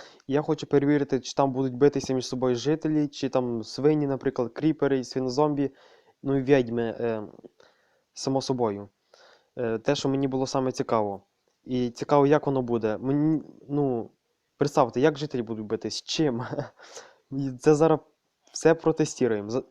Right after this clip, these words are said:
те, щоб, е, заставити, треба зажати на ню-, на мобові. І є такий звук, кляц. Е, да, походу, жителі, е, між собою битись не можуть. І думаю, це логічно, бо як вони? Вони ж дуже добрі.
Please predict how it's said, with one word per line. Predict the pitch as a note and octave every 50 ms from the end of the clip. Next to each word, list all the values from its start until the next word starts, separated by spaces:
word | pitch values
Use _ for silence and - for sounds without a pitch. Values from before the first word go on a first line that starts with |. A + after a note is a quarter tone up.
| _ _
те, | C#3 C3+
щоб, | B2+ A#2+ - D3+ C#3+ C#3
е, | C#3+ C#3 C#3 C3+ C3 B2+ A#2+ A#2+ G#2+ - -
заставити, | A#2 B2+ C#3 - - D#3 D#3 E3 E3 D3 C3+
треба | - C#3 D3 C#3 B2 B2+ A#2+
зажати | B2 C3 B2 C3+ C#3 C#3 C#3 C#3+ C3
на | C3 C3
ню-, | B2+ B2 A#2 - -
на | B2+ C3 C3
мобові. | C3 B2 A2 F#2+ G#2 G2 F#2 - - _ _ _ _ _ _ -
І | B2+ B2+ B2 A#2+ B2 B2+
є | C3+ C#3+
такий | C3+ - - - C3+
звук, | B2+ A#2 G#2 -
кляц. | - - B2+ C3+ C3+ - - _ _ _ _ _ _ - - - - - _ _ _ _ _ _ _ _ _ _ _ _ _ _ _ _ _ _ _ _ _ _ _ _ _ _ _ _ _ _ -
Е, | C3+ B2+ B2 B2 A#2+ A#2 A#2 A#2+ - - _ _ - - _ _ -
да, | C3 B2+ C3 D3+
походу, | - - - - D#3+ D#3+ D3+ D3
жителі, | C3+ C#3 D3+ C#3+ - C#3+ C3+ C3+ C3 C3 - -
е, | B2+ B2 A#2+ A#2+ A#2
між | A2+ A#2 B2 B2+ B2+ -
собою | - B2+ B2 C3+ C3
битись | A#2 B2+ B2+ - A#2 - - -
не | A#2 A2
можуть. | G#2+ G2+ G2 G2 G#2 F#2+ - _ _ _ _ _ _ - _ _ _
І | C3 B2+
думаю, | B2+ D3 D#3+ E3 D#3+ D#3 D3+
це | - - D3+
логічно, | D3+ D3 C3+ B2+ A2 - - A#2
бо | A#2 C3 C#3+ C#3+ C3 B2 - -
як | A#2 A#2+ B2+ D3 D#3+ D#3 -
вони? | C3+ B2+ B2 A#2+
Вони | B2 C3 C#3 C#3
ж | C3 B2+ A#2 - B2+
дуже | A#2+ A#2+ B2 C#3 B2+ C#3
добрі. | C3+ C3 B2+ A2+ G#2 A2 A2 G#2